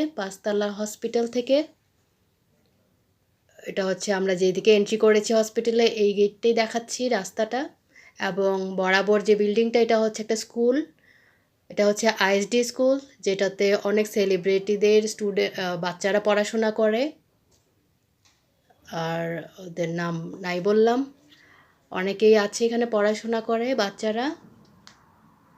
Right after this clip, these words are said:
এটা অনেক নামি দামি এবং অনেক স্যালারির একটা স্কুল। এই হসপিটালের মধ্যেই বাচ্চাদের কর্নারে একটা আছে, যেখানে বাচ্চারা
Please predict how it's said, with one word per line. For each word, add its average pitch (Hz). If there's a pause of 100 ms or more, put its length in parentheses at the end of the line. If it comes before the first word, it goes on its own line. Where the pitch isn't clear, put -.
(720)
এটা 190
অনেক 202 (180)
নামি 208
দামি 226
এবং 190 (220)
অনেক 190 (880)
স্যালারির 214 (340)
একটা -
স্কুল। 254 (1900)
এই 185
হসপিটালের 247
মধ্যেই 226
বাচ্চাদের 214
কর্নারে 233
একটা 247
আছে, 240 (460)
যেখানে 190
বাচ্চারা 208